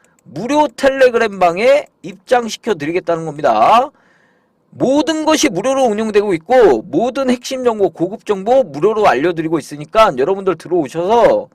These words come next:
여기서 실제적인 포스코홀딩스의 핵심 정보, 고급 정보 받아가시고 추가적으로 추천주까지 무료로 드리고 있으니까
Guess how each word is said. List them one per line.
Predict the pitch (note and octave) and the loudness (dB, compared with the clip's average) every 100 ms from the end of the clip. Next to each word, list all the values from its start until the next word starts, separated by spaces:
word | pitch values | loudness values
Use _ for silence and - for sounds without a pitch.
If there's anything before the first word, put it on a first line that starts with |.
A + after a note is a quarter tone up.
| _ _ _ _ - | _ _ _ _ -2
여기서 | F3 A#3+ C4 | 0 2 2
실제적인 | B3 - D4+ - - D4+ C#4 B3 D4+ D#4+ - - | 0 -2 -4 -4 -2 2 2 2 -2 -6 -12 -8
포스코홀딩스의 | D4 D4 - C#4 A#3+ A3+ F#3 G3 B2+ - _ _ _ _ _ | -6 -6 -6 -6 -4 -6 0 2 0 -2 _ _ _ _ _
핵심 | - - - D4+ D4 | -8 -6 -6 -6 0
정보, | A#3+ G3 C3+ G2 | 0 0 -2 -4
고급 | - E3 G3+ | -4 -4 -2
정보 | - A3+ G#3 | -4 -2 -2
받아가시고 | D3+ D#3+ F3 B2 D3+ B3+ F#3 G#2 - _ _ _ _ _ - | -2 2 2 0 0 2 2 0 -6 _ _ _ _ _ -12
추가적으로 | D4 D#4 D4+ C#4 B3+ D#4 D#4+ - | 0 4 4 2 2 2 0 -4
추천주까지 | - - - E4+ D#4+ D#4 C4 A3+ | -14 -10 -4 -4 -4 0 2 2
무료로 | D3 E3+ A#3+ A3 | -2 -2 -4 -4
드리고 | E3 F#3+ F#3+ | -6 -4 -6
있으니까 | D#3+ F3+ D#3+ A#3+ E3+ | -4 -8 0 4 4